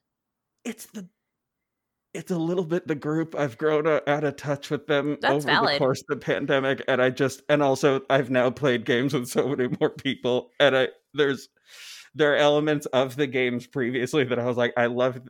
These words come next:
Speaker 1: I love playing these things." I think I've, I think I've evolved to a different game.
Speaker 2: Exactly. Like, you, you,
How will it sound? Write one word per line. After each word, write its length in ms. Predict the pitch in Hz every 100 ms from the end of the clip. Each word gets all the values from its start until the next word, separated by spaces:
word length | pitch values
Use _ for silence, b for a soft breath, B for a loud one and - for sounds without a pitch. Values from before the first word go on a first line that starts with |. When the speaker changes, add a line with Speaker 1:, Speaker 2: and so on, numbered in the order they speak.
| -
Speaker 1:
I 120 | 117
love 440 | 107 127 139 123 _ _
playing 360 | 139 139 143 147
these 180 | 151 -
things." 380 | 170 185 180 - _ _ _ _ _ _ _
I 80 | 123
think 340 | - 147 127 123
I've, 320 | 120 - - _
I 80 | 123
think 260 | 110 139 123
I've 180 | 117 117
evolved 580 | 110 110 101 104 - - _ -
to 120 | 131
a 60 | 110
different 440 | 123 120 110 -
game. 360 | 123 104 269 -
Speaker 2:
Exactly. 360 | 392 - 233
Like, 220 | 220 226 277
you, 120 | 262
you, 200 | 220 220